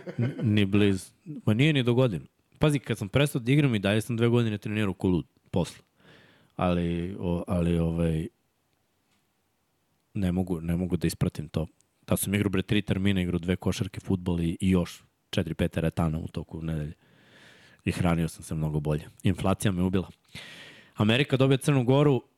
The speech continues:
Speaker 2: Litvanija dobija Grčku, Crna Gora d-, dobija Grčku i Ameri dobijaju Litvaniju.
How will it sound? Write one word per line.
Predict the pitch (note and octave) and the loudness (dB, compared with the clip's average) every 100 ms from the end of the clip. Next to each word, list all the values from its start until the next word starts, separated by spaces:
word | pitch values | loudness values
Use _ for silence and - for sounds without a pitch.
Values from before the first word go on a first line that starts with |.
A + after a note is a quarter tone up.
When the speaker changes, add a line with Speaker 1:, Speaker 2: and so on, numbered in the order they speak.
| _ _ _ _ _ _ | _ _ _ _ _ _
Speaker 2:
Litvanija | A2+ A2+ - C3 B2 A2 G2+ | 2 2 2 2 2 2 2
dobija | A2 A2 A2 | 0 2 2
Grčku, | G#2 A#2 - - A#2+ G#2+ _ _ _ _ _ _ _ _ _ _ _ _ _ _ _ _ - | 2 -2 -4 0 0 0 _ _ _ _ _ _ _ _ _ _ _ _ _ _ _ _ -4
Crna | - A#2 G#2+ | 0 0 2
Gora | A2 A2 G#2 | 2 4 2
d-, | G2+ A#2 | 0 -6
dobija | - G#2 G2 G2 | 0 0 2 0
Grčku | F#2+ G2 - - G2+ - _ _ _ | 0 -2 -4 -2 -2 -2 _ _ _
i | G2+ G#2 - | -4 -4 -4
Ameri | F#2 F2+ F2 E2 | -2 0 0 0
dobijaju | E2 E2 D#2+ D#2+ D#2 | -2 0 0 0 0
Litvaniju. | E2 - - G2+ F2+ E2+ | 0 0 0 0 0 -2